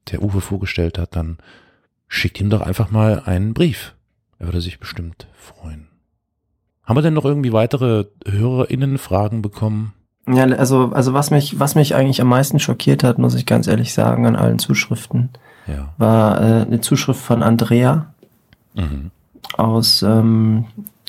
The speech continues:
Speaker 2: Westgroße Feen, wo auch immer das ist.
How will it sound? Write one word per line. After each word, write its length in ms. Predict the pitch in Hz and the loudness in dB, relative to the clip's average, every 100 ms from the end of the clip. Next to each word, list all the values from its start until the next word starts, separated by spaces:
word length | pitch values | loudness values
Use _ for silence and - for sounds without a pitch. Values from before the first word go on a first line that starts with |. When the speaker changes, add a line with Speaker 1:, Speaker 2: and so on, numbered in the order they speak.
| - | -6
Speaker 2:
Westgroße 920 | 104 117 117 - - - 110 127 135 120 | 0 2 2 -4 -6 -2 2 2 2 -2
Feen, 500 | - 127 135 156 117 | 2 4 4 2 2
wo 80 | 113 | 0
auch 100 | 117 | 2
immer 160 | 120 | 2
das 180 | 117 113 | 2 -2
ist. 260 | 135 - | -4 -8